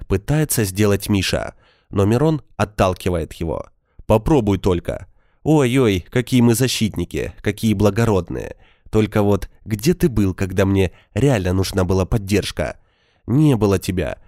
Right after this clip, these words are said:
Ты деньги зашибал, а меня Алекс лечил. То ли вылечил, то ли покалечил.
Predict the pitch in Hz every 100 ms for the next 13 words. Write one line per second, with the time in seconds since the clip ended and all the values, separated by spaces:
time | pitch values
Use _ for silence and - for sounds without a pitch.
0 | _ _ 170 135 123 120 117 110 - 87
1 | 82 - - - - 107 117 123 110 98
2 | 95 87 - 92 87 - 58 - - _
3 | _ - 107 95 92 156 139 113 113 98
4 | - - - 160 104 101 - 95 90 -
5 | -